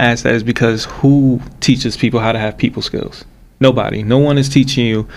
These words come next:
how to be polite. No one is teaching you how to manage or deal with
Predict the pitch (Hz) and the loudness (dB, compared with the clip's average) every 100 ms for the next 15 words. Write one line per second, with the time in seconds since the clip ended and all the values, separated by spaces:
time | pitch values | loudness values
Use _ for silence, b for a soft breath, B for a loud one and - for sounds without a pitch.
0 | B B - 120 113 104 101 - - - | B B -2 0 0 -4 -6 -4 -4 -6
1 | - 110 123 127 120 - 117 - 113 113 | -2 0 2 2 0 0 -2 0 -2 0
2 | 120 110 107 110 107 107 - 107 107 101 | -2 -2 -2 0 0 -2 -2 0 0 0
3 | 110 104 104 98 | 2 2 0 -4